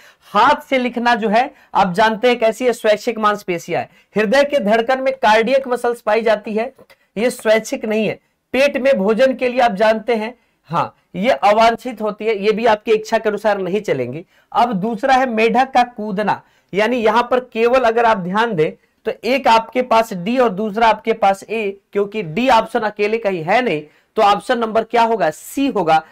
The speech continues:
सही जवाब देने वाले कार्तिक हैं, अभिजीत हैं, रवि हैं, मिष्टी हैं, बिल्कुल जबरदस्त तरीके से आपने जवाब दिया। इसका सही जवाब दीजिएगा, पूछा है बच्चों में प्रोटीन की कमी से होने वाला बीमारी कौन सी है? दोस्त, अक्सर ऐसा सवाल पूछा जाता है,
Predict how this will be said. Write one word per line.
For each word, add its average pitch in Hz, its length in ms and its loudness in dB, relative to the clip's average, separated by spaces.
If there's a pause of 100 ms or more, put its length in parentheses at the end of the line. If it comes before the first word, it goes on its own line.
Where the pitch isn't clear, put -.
(120)
सही 240 300 2
जवाब 240 300 4
देने 226 220 2
वाले 220 220 2
कार्तिक 196 540 -2
हैं, 156 200 -2 (240)
अभिजीत 185 480 -2
हैं, 160 300 -4 (140)
रवि 202 320 2
हैं, 202 160 -2
मिष्टी 196 440 -4
हैं, 170 260 -2 (340)
बिल्कुल 254 480 -2
जबरदस्त 226 580 0
तरीके 220 320 0
से 226 120 0
आपने 202 260 0
जवाब 190 280 0
दिया। 170 220 2 (420)
इसका 277 320 0
सही 277 240 -2
जवाब 254 280 2
दीजिएगा, 240 380 0
पूछा 240 300 -2
है 262 80 2
बच्चों 220 360 -2
में 262 200 0
प्रोटीन 233 480 -2
की 262 160 -8
कमी 226 260 -2
से 240 140 -8
होने 208 260 -4
वाला 175 300 0 (320)
बीमारी 226 420 0
कौन 170 240 -4
सी 147 120 -10
है? 110 80 -6
दोस्त, 226 320 0
अक्सर 254 380 0
ऐसा 240 260 2
सवाल 220 280 2
पूछा 202 280 -4
जाता 170 260 0
है, 160 180 -4